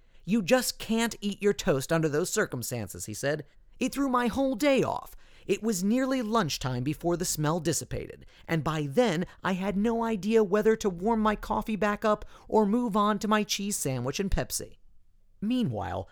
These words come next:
the cat box owner was confronted not only with the smell, but with a plastic bin full of completely unclumped litter. "I knew I was beaten then," she said. "You can't scoop it, it just falls apart.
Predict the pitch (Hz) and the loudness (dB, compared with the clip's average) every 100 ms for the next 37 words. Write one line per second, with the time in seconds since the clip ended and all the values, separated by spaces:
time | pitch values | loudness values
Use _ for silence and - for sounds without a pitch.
0 | - - 180 - 233 - 220 - - 202 | -16 -8 -8 -6 -10 -6 -8 -6 -2 -2
1 | 202 185 185 202 185 214 208 214 165 233 | 0 -2 -4 -6 -4 -2 -2 -2 -4 -6
2 | 254 262 233 208 - 175 - 240 180 120 | -4 -2 -2 -2 -2 -4 -2 0 0 0
3 | 107 - - - 214 214 220 - - 254 | -4 -10 -16 -2 0 0 -2 -4 -4 -4
4 | - 208 160 175 156 160 - 247 120 127 | -4 -8 -2 0 0 -2 0 0 2 -2
5 | - - 175 - 190 202 214 123 131 - | -6 -6 -6 -4 -2 -2 -4 -4 -6 -6
6 | 127 127 170 151 120 - - _ - - | -6 -6 0 0 0 -8 -16 _ -20 -14
7 | - 170 175 170 220 151 127 123 131 - | -4 0 0 0 2 2 0 -2 -4 -4
8 | 143 175 190 131 123 - - 110 - - | -4 0 0 0 -4 -8 -6 -6 -8 -12
9 | - - - - 214 - 240 - - - | -20 -20 -18 -4 -4 -2 -4 -4 -4 -4
10 | 285 254 143 160 - 202 - 214 - - | -2 -2 0 -2 -2 -4 -2 -2 -4 -10
11 | - - 143 170 151 - - 131 - - | -20 -12 -6 -4 -4 -6 -4 -4 -4 -10